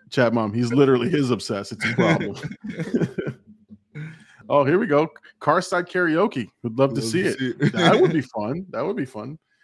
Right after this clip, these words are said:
Speaker 1: Um, let's see. Hercules, Llama, what do you usually listen to? Oh, God.
Speaker 2: Uncle Luke, dude.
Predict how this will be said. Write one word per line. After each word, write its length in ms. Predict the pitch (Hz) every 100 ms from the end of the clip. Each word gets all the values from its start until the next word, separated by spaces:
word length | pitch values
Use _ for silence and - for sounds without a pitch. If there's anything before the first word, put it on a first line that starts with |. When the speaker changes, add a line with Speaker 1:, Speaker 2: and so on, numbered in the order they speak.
| _ _ _ - -
Speaker 1:
Um, 840 | 113 113 110 110 107 104 101 101 _ _ _ _ _ _ _ _ _ _ _
let's 200 | 127 -
see. 360 | - 104 101 104 - _
Hercules, 440 | - 120 123 107 104
Llama, 240 | 123 151 156
what 160 | 165
do 80 | 202
you 120 | 196
usually 340 | 160 143 123 120
listen 260 | 113 110 98
to? 100 | -
Oh, 180 | 123 117
God. 360 | 101 95 95 _ _ _ _ _ -
Speaker 2:
Uncle 180 | 110 101
Luke, 280 | 101 95 101 -
dude. 220 | 98